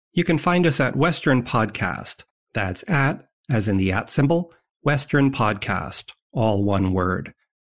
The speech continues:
Tell us about your favorite nineties Western,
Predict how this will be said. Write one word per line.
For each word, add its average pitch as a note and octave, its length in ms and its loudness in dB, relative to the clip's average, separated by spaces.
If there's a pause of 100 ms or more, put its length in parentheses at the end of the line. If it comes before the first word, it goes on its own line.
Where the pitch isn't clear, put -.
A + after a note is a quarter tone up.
(220)
Tell D#3+ 160 2
us E3 120 0
about E3 240 2
your E3 260 4
favorite G#2 400 -2
nineties G#2+ 560 2
Western, G2+ 480 -4